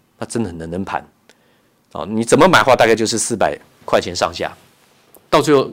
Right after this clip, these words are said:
融资全部受不了，他真的起账的时候受不了，通通卖，几乎通通卖，卖光光。最多的时候有一万四千多张的融资。到六月份的话呢，四百块以下的时候呢，还有一万，一万张出头，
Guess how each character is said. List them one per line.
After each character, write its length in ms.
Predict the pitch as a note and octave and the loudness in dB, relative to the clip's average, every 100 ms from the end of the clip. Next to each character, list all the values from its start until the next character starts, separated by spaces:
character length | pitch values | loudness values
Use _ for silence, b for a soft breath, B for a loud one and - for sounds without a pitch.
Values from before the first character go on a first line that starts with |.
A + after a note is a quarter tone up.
| - | -6
融 140 | A2+ | -6
资 100 | C3 | -4
全 160 | A#2+ A2 | -2 -2
部 80 | |
受 140 | A2 G#2 | -2 -2
不 80 | F#2+ | -2
了， 160 | D#2+ | -4
他 100 | E2+ | -4
真 160 | B2+ C#3 | -4 -4
的 100 | A#2 | -6
起 180 | - G2+ | -10 -4
账 120 | A2 | -2
的 60 | G2+ | -2
时 60 | |
候 40 | G2 | -4
受 140 | A#2 | -4
不 80 | F#2 | -4
了， 140 | D#2 | -8
通 180 | - G#2 | -10 -10
通 80 | G2+ | -10
卖， 100 | G#2 _ | -12 _
几 140 | - C3+ | -6 -4
乎 80 | |
通 120 | C3+ A#2+ | -2 -2
通 80 | |
卖， 160 | B2 G#2 A#2 | -2 -2 -4
卖 100 | A2 | -6
光 140 | G2+ F#2+ | -6 -6
光。 180 | F#2 E2+ B B - | -6 -8 B B 0
最 140 | F#3 | 2
多 140 | D3+ D3+ | 4 2
的 20 | |
时 60 | |
候 60 | C3+ | 0
有 100 | A2 | -2
一 100 | G2+ | 0
万 140 | A#2+ A2+ | 0 0
四 140 | A#2+ | -4
千 140 | G#2+ | -4
多 140 | G#2+ G#2+ | -2 -2
张 140 | G#2 | -2
的 60 | F#2 | -4
融 180 | F2+ F2+ | -8 -12
资。 280 | - F#2+ B B B B - | -12 -12 B B B B 0
到 100 | D#3+ | 2
六 200 | E3 E3 | 6 6
月 120 | D#3 | 6
份 140 | B2 C3 | 4 0
的 80 | |
话 140 | A2 A2+ | 0 0
呢， 140 | G2 | -2
四 180 | G2 - | -6 -2
百 120 | A2 | -2
块 160 | G2 A2+ | 0 0
以 20 | |
下 140 | F#2+ G2+ | 0 -4
的 40 | |
时 80 | G2+ | -4
候 60 | |
呢， 80 | F#2+ | -6
还 80 | F#2+ | -2
有 100 | G#2 | -2
一 120 | F2 | -2
万， 340 | F#2+ G2 F#2 - | -2 -2 -4 -12
一 80 | G#2+ | -6
万 180 | A2 F#2 | -4 -4
张 180 | F#2+ F#2 | -6 -6
出 220 | - F#2+ | -8 -10
头， 200 | F#2 | -12